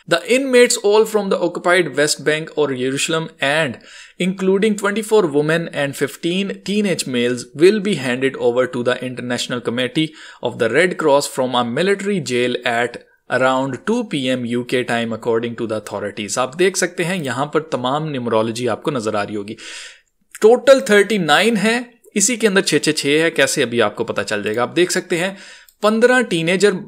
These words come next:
लड़के हैं, जिसका मतलब ये है पाँच और एक छः, एक छः यहाँ पर हो गया, ठीक है। उसके बाद चौबीस वुमेन, चार और दो क्या होता है? छः, ठीक है, छः और छः, और तीसरा छः कहाँ पर है? तीसरा छः ये आपके सामने है जी।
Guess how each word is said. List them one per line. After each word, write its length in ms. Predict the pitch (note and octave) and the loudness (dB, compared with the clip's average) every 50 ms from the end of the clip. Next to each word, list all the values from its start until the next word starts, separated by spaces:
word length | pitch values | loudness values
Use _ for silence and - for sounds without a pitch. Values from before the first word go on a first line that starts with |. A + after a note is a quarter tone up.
| - - | -10 -2
लड़के 320 | D3 C#3 C#3 C3+ - - G3 | 2 2 2 2 2 0 0
हैं, 340 | F#3+ F#3+ A3 A3 A3 - - - _ - _ _ _ - | 2 2 0 0 -2 -6 -14 -20 _ -20 _ _ _ -6
जिसका 280 | C3+ C3+ - - D#3+ | -6 -4 -2 -2 -4
मतलब 360 | D3+ D3 D3+ D3+ - G3+ F#3 E3+ | -2 -4 -4 -2 0 -2 0 2
ये 100 | D#3+ C#3+ | 0 0
है 140 | D3 E3 E3 E3 - - | 2 0 -2 -4 -4 -2
पाँच 380 | D3 C3+ C#3+ D3+ E3 D#3+ - - D#3 | 0 0 2 0 0 -2 -4 -4 -2
और 160 | C#3 C#3+ - - | -2 -2 -2 -2
एक 220 | C3 B2+ D3 - - - _ - | 0 -2 -2 -2 -4 -12 _ -4
छः, 240 | - - C3 A2 - - - _ _ _ _ - | -2 0 0 -2 -4 -4 -12 _ _ _ _ 2
एक 240 | C#3+ D#3+ E3+ E3 - | 4 4 4 4 2
छः 140 | - - F3 | 0 2 2
यहाँ 320 | F3 E3 D#3 C#3 D3+ F3 F#3 | 4 4 2 2 0 0 2
पर 80 | A3 G#3+ | 2 2
हो 120 | G3 F3+ | 2 2
गया, 180 | F3 F#3+ F#3+ F#3 - _ _ _ - | 2 0 -2 -4 -6 _ _ _ 0
ठीक 160 | D#3+ D#3+ E3+ | 0 0 2
है। 80 | F#3 F#3 - - - - - - - | 0 -4 -6 -10 -20 -20 -18 -8 -2
उसके 240 | G#3 G3+ - - A3+ | -2 0 2 4 4
बाद 320 | G#3 A3 G#3+ A3 A3 - - - | 6 6 4 2 2 -2 -6 0
चौबीस 440 | - A3 A3 A3 G#3 B3 A3 - D#3+ | 4 6 6 6 6 4 0 0 0
वुमेन, 340 | C#3 C3 B2+ A#2 G#2 G#2 - - - | 0 0 0 0 -2 -4 -6 -6 0
चार 300 | - D#3+ D#3+ E3+ F3+ F#3 | 2 4 4 4 4 4
और 100 | F#3+ F3+ | 2 0
दो 180 | D3 C#3+ D#3 D#3 | 2 2 2 2
क्या 160 | D#3 E3+ E3 | 2 0 0
होता 220 | D3+ C#3+ - F3 | 0 0 -2 -4
है? 120 | F#3 F#3+ - - | -8 -8 -8 -6
छः, 260 | - - C3+ A#2+ G#2 - - - - - | -4 0 0 0 0 -2 -4 -12 -10 -6
ठीक 160 | C#3 D3+ G3+ | -4 -4 -4
है, 100 | G3+ G#3 G#3 | -4 -6 -6
छः 340 | - - D3+ C#3+ D#3+ F#3 G#3+ A#3+ - - | -6 -2 0 0 0 0 -2 -6 -6 -4
और 160 | C#3 C3 C3 - | -4 -4 -2 -4
छः, 240 | - C3 A#2+ G#2+ - | -2 0 0 -2 -2
और 220 | - - C#3 B2 - | -2 -2 -4 -2 0
तीसरा 300 | - D3+ D3+ - F3+ F#3 | 0 0 2 2 2 2
छः 200 | F3+ - F3+ F3 | 2 2 0 0
कहाँ 260 | F3 D#3+ C3+ C#3+ C3 | 0 0 0 -2 -2
पर 140 | A2+ - G2 | -2 -4 -6
है? 100 | G2+ - - - - - - - - - | -6 -8 -12 -20 -18 -18 -18 -20 -12 -6
तीसरा 320 | F3 E3 D#3 - F#3+ F#3+ | -4 -2 0 2 2 2
छः 240 | F3+ - E3 D3+ D#3 | 0 2 2 2 2
ये 180 | D3+ D3 C#3+ C#3+ | 4 4 4 4
आपके 260 | C3 A2 G2+ - A#2+ | 4 2 2 -2 -6
सामने 380 | A2+ - - A2+ A2 A2+ A2+ A2+ | -6 -4 -2 -2 -2 -2 -2 -2
है 80 | G#2+ G#2 | -2 -2
जी। 140 | B2 C3 | -4 -8